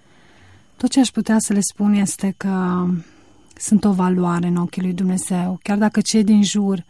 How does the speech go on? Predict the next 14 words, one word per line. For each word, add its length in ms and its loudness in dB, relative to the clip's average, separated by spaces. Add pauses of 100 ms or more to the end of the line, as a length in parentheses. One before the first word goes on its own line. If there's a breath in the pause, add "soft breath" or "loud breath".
(400 loud breath)
îi 100 -4
consideră 1040 0 (600 soft breath)
niște 300 0
simpli 380 0
oameni. 480 0 (480 loud breath)
Vreau 160 2
să 120 -2
le 60 4
spun 280 2
că 120 -2
ei 440 0
au 120 0
un 120 2
preț 260 0